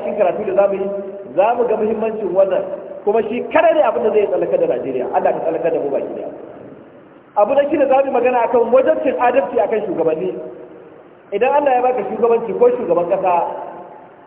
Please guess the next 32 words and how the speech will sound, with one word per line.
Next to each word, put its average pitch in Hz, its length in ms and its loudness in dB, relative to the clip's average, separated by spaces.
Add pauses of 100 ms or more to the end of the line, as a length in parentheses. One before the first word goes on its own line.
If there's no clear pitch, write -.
(140)
ko 240 220 4
gwamna, 240 320 2 (1000)
ko 254 160 4
dan 262 160 2
majalisa, 214 560 0
ko 240 200 4
sanata, 240 340 2 (760)
ko 262 80 6 (160)
chairman 247 320 2
na 220 80 -2
local 220 240 2
government, 185 420 0
ko 262 220 6
sarki, 240 400 -2 (560)
ko 269 160 6
hakimi, 220 640 -2 (640)
Allah 254 400 2
ya - 80 0
danka 247 320 2
maka 226 240 -2
shugabancin 220 400 0
al'umma. 196 400 0 (880)
Kai 233 160 2
ko 277 180 4
director 254 380 2
a 180 160 0
ma'aikata, 196 420 2 (540)
ko 277 100 8
permanent 269 460 2
secretary 226 400 2 (400)
a 214 80 4
ma'aikata, 220 540 2